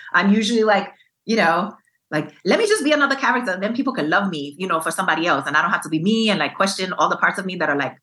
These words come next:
questionable. So this was a more of me than I've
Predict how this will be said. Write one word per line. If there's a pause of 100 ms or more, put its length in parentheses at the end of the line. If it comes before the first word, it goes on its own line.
questionable. (440)
So
this
was
a
more
of
me
than
I've